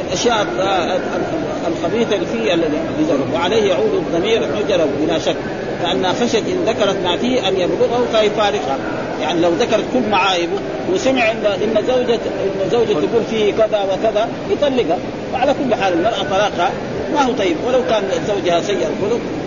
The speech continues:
يجلس معاه، على كل حال يجيب لها النفقة وي-، ويخدمها ويؤدي لها بعض الأشياء. هذا معناه، ها، عجره وبجره بضم أوله وفتح الجيم بعين مهملة والثاني بموحدة جمع عجرة، وبجرة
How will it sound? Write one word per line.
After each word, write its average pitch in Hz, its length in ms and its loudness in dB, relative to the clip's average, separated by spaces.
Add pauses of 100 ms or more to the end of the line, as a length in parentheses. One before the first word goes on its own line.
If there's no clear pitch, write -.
(140)
يجلس - 340 -2
معاه، 208 420 2
على 196 100 2
كل 185 220 0
حال 175 140 2
يجيب 170 240 0
لها 170 100 2
النفقة 175 460 0
وي-، 156 460 -2
ويخدمها 311 480 0
ويؤدي 160 420 0
لها 156 120 0
بعض 143 220 -2
الأشياء. 139 760 -2
هذا - 180 0
معناه، - 360 0 (2250)
ها، 208 180 -2 (280)
عجره 202 520 2
وبجره 226 400 2
بضم 196 340 0
أوله 185 460 0
وفتح 175 300 -2
الجيم 202 320 0 (500)
بعين 180 360 2
مهملة 208 320 2
والثاني 180 400 0
بموحدة 190 460 0
جمع 185 260 0 (100)
عجرة، 160 280 0 (420)
وبجرة 180 320 2